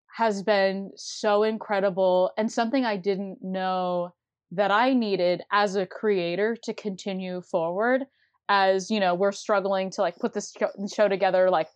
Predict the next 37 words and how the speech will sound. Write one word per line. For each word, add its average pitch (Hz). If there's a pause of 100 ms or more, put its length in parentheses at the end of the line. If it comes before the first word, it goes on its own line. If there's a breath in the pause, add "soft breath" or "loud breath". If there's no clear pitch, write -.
(200)
during 170
quarantine 285
and, 208
like, 185
you 226
know, 175 (260 soft breath)
can 220
we, 196
like, 175
get 190
into 190
this 175
booth 233
and 202
how 196
are 190
we 190
gonna, 180 (160)
you 202
know, 165 (500)
trying 190
to, 185 (120)
to 220
wrap 190
together 190
the 175
final 180
elements 180
of 170
the 180
show 262
during 190
a, -
a 208
giant 202
pandemic, 226
but 208